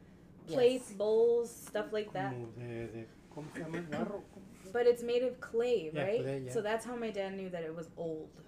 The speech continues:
Speaker 2: So it was, like, pottery, clay bowls and plates.
Speaker 3: And then dice que, que siempre que pasa allí,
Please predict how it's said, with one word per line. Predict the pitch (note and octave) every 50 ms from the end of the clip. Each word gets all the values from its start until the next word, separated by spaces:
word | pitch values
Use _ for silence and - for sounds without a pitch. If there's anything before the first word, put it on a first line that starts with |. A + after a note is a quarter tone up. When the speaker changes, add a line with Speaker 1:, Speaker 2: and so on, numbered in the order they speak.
| - - - -
Speaker 2:
So | - - F#3 F#3
it | F3+
was, | F3+ E3+ F3
like, | E3+ E3+ - - - - - -
pottery, | - - - F#3 E3 D#3 D3+ B2 - - - -
clay | - - F#3+ F#3 F#3 F#3 F#3 F3+ F3+ - - - - - F3+
bowls | F3+ F#3 F#3 F#3 F#3 F#3 F3+ F3+
and | F3 E3+ D#3+ -
plates. | D3 D#3 D3+ - - - - - - - - - - - - - - - - - - - - - - - - -
Speaker 3:
And | E3+ C#3+ C#3 C#3+ C#3
then | D3+ D#3 E3 E3 D3+
dice | E3 E3+ E3 - - - -
que, | - D#3 C#3 B2 A2+ -
que | - B2
siempre | A#2 - E3+ D#3 E3 D#3+ - D#3+
que | - - D3+
pasa | - - F3 E3+ E3+ - E3
allí, | D#3+ E3 F3+ F#3 G3